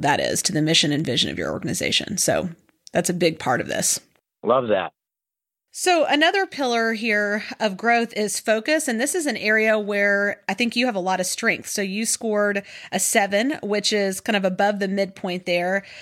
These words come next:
Speaker 1: So I'd expect to see that generally you're focused and disciplined, that you're getting good at saying no to opportunities that are outside your vision,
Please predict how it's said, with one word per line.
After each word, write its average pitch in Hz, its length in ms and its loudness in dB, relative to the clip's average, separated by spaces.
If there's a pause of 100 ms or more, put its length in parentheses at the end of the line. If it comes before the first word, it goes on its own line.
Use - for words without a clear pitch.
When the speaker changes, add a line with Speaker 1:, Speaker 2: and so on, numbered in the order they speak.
Speaker 1:
So 240 480 2
I'd 330 160 4
expect 262 480 0
to 240 80 0
see 240 280 0
that 196 180 0
generally 196 760 0
you're 208 380 0
focused 214 720 0 (100)
and 208 160 -2
disciplined, 208 720 -4 (280)
that 190 260 2
you're 208 100 0
getting 208 340 0
good 208 200 2
at - 120 0
saying 196 320 0
no 185 380 0
to - 160 -4
opportunities 185 800 -2
that 170 160 -2
are - 160 -4
outside 214 520 2
your 180 120 -2
vision, 160 500 -4